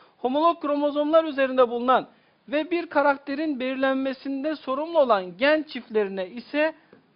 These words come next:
alel gen deriz. Yani şunu söylemek istiyorum arkadaşlar. Örneğin göz rengi ile alakalı burada küçük A geni var. Varsayalım burada da büyük A geni var. Küçük A ve büyük A geni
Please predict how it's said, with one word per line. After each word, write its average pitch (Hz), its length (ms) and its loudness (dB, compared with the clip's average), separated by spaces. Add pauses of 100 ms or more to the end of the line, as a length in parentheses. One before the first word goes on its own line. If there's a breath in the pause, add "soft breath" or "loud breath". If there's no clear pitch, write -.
(440)
alel 294 400 6
gen 180 280 -4
deriz. 143 340 -12 (340 soft breath)
Yani 311 240 2
şunu 381 220 -6
söylemek 226 440 -2
istiyorum 175 280 -6
arkadaşlar. 170 540 4 (360 loud breath)
Örneğin 302 500 0 (260)
göz 285 340 0
rengi 254 300 0
ile 247 180 2
alakalı 208 580 4
burada 269 460 4 (200)
küçük - 340 -8
A 214 140 8
geni 180 280 -6
var. 285 280 2
Varsayalım 233 520 0
burada 226 280 -4
da 269 180 4
büyük 247 220 -6
A 190 120 2
geni 156 240 -8
var. 135 140 -6 (960 soft breath)
Küçük 269 360 -6
A 302 260 6
ve 214 140 -6
büyük 294 380 -4
A 226 220 8
geni 196 520 -2